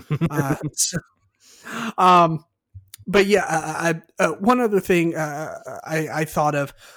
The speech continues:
Speaker 2: uh, you know, kinda going back to what I was saying about Kim, uh,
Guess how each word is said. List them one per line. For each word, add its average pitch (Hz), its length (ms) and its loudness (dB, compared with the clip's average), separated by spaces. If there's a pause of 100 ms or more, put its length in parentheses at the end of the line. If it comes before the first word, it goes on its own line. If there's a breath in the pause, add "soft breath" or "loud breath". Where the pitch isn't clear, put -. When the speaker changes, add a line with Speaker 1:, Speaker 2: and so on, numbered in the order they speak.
(180 loud breath)
Speaker 2:
uh, - 320 -16 (340)
you 170 120 -4
know, 139 100 -6
kinda 147 320 -6
going 139 340 -4
back 135 260 -4
to 147 100 -12
what 135 80 -4
I 131 60 -4
was 127 120 -8
saying 131 220 -6
about 127 340 -8 (160)
Kim, 135 580 -6
uh, 139 340 -14